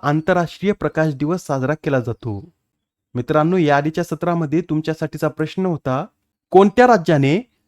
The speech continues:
स्थलांतरित मुलांना शिक्षण देण्यासाठी ज्योती ही योजना सुरू केली? या प्रश्नाचं उत्तर आहे पर्याय क्रमांक चार, म्हणजेच केरळ या राज्याने स्थलांतरित मुलांना शिक्षण देण्यासाठी ज्योती ही योजना सुरू केली.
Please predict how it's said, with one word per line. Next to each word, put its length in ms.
स्थलांतरित 680
मुलांना 540
शिक्षण 440
देण्यासाठी 640
ज्योती 480
ही 60
योजना 360
सुरू 280
केली? 340
या 60
प्रश्नाचं 500
उत्तर 280
आहे 220
पर्याय 320
क्रमांक 420
चार, 420
म्हणजेच 360
केरळ 400
या 160
राज्याने 460
स्थलांतरित 640
मुलांना 420
शिक्षण 360
देण्यासाठी 640
ज्योती 360
ही 180
योजना 320
सुरू 220
केली. 440